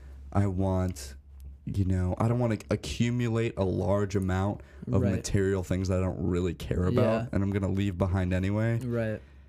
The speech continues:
Speaker 1: Life is fleeting us, you know,
Speaker 2: Yeah.
Speaker 1: we have a given amount of time on this earth. Let's
Speaker 2: Right.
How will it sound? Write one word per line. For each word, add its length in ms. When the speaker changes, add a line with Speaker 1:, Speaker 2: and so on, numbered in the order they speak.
Speaker 1:
Life 280
is 160
fleeting 420
us, 280
you 80
know, 120
Speaker 2:
Yeah. 60
Speaker 1:
we 60
have 140
a 40
given 280
amount 220
of 60
time 260
on 100
this 180
earth. 200
Let's 280
Speaker 2:
Right. 340